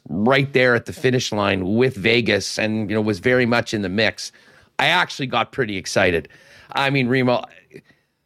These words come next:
the Battle of Alberta with McDavid and Eichel on opposition teams would have really, really been awesome. That being said,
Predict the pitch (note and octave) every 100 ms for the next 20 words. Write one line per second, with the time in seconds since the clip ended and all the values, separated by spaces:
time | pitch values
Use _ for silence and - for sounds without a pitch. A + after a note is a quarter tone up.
0 | _ C3 D#3 B2+ D#3 F#3 G3+ E3+ D3+ B2
1 | A#2 A2+ A#2+ C3+ - _ - C3 B2+ A#2
2 | - A2 A2 A#2+ B2+ - - A#2+ - G#2+
3 | A2 - B2+ A#2+ G#2 G#2+ - G#2+ A#2+ G2+
4 | A2 - G#2+ - G2+ G2 A2 - A2+ A2+
5 | A2 G2 A#2 A#2+ C3+ A#2+ G#2+ G2+ A#2+ G2+
6 | F#2 A2 F2 A#2 A#2 - G2 C#3 G3 -
7 | C#3+ B2+ F3 D3